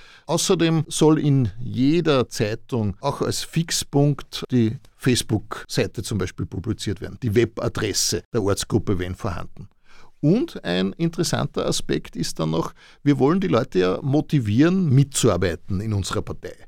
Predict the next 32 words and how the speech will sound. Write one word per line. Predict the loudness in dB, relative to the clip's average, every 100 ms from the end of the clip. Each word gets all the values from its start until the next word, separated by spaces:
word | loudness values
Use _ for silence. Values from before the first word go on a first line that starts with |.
| -18 -18 -8
Wir | 2 6 6 4 2
wollen | 0 4
Mitglieder | 2 2 0 2 2
gewinnen | 2 2 2 2 -2 -6
und | 0 2
auch | 2
da | 0 -4 -2
kann | 0 0
ich | -2 -4 -10
als | -8 -8 -6
fixen | -6 -4 -4 -2
Bestandteil | -4 -2 -2 -2 0 0
in | 0
jeder | 0 -2
Zeitung | -2 -4 -4 -4 -6 -8 -16
so | -6 0
eine | 2 2 0 -4
symbolische | 2 2 4 6 6 6 4
Postkarte | 0 0 0 -2 -2 -2 -2 -2
integrieren. | -2 -4 -2 2 4 2 -4 -12
"Ja, | -2 2 2 4
ich | 0 2
will | 4 6
mitarbeiten | 4 2 2 2 0 2
bei | 4
der | 4
X-Y-Partei, | 2 0 -2 2 2 2 0 0 2 2
bitte | -2 0 0
rufen | 0 0 -2
Sie | -2
mich | -2 -2
an." | -2 -2